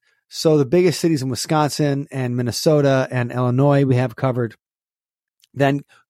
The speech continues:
going, uh, coastal Maine. If you guys get up to East Coast, we got four cities on coastal Maine: Bar Harbor, Booth Bay Harbor, Kennebunkport.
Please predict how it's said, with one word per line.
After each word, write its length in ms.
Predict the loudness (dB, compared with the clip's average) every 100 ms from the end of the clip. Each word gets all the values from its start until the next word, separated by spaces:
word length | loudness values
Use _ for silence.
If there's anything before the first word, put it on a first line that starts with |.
| -2
going, 400 | 2 4 2 -4 _ -20 -4
uh, 200 | -2 -2 -4 -18 -6
coastal 400 | 0 0 2 0
Maine. 520 | 2 2 2 0 -4 -10 _ _
If 240 | -8 -6 -4
you 80 |
guys 200 | 0 0
get 120 | 0 -2
up 100 | -2
to 100 | -4
East 260 | -4 -2
Coast, 280 | 0 0 0
we 80 | -4
got 120 | -4
four 260 | 0 0 0
cities 360 | -2 -2 -2
on 100 | -2
coastal 320 | -2 -2 -2
Maine: 180 | -2 -2
Bar 240 | 0 0 2
Harbor, 300 | 0 0 -2
Booth 260 | -2 -4
Bay 120 | -4 -4
Harbor, 320 | -4 -4 -8
Kennebunkport. 840 | -8 -8 -2 -2 -2 -2 0 0